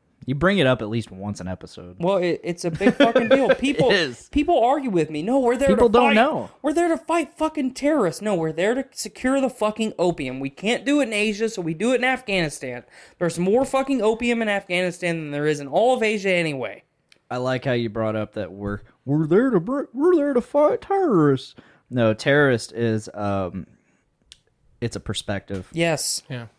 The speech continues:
Speaker 1: And anybody who's against us is apparently a
Speaker 2: Now,
Speaker 1: terrorist.
Speaker 2: granted, granted, I think we should kill 'em all.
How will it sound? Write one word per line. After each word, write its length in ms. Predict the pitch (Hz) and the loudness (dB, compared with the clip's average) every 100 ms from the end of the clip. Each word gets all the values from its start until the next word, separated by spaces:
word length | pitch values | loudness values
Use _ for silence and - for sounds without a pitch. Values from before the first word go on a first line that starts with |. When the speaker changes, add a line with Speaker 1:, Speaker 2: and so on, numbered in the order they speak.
| _ _ - | _ _ -10
Speaker 1:
And 380 | 113 113 110 110 | -6 -4 -4 -4
anybody 400 | 120 117 113 110 | -4 -2 -2 -2
who's 140 | 110 | -6
against 360 | 101 104 98 - | -8 -8 -8 -10
us 160 | 87 | -14
is 80 | 98 | -16
apparently 420 | 95 101 98 90 | -14 -12 -10 -8
a 20 | 170 | -4
Speaker 2:
Now, 100 | 175 | -2
Speaker 1:
terrorist. 300 | 185 180 160 | 0 0 0
Speaker 2:
granted, 180 | 135 _ _ _ _ _ _ _ _ _ _ _ - - _ - - | -4 _ _ _ _ _ _ _ _ _ _ _ -20 -20 _ -20 -10
granted, 520 | 151 143 139 160 185 _ _ _ - _ _ _ _ _ _ - | -4 -2 -2 -4 -8 _ _ _ -20 _ _ _ _ _ _ -8
I 120 | 151 | -4
think 160 | 156 147 | -4 -6
we 80 | |
should 160 | 143 - | -10 -8
kill 200 | - 135 | -4 -2
'em 100 | 135 | 2
all. 360 | 139 120 - | 0 0 -6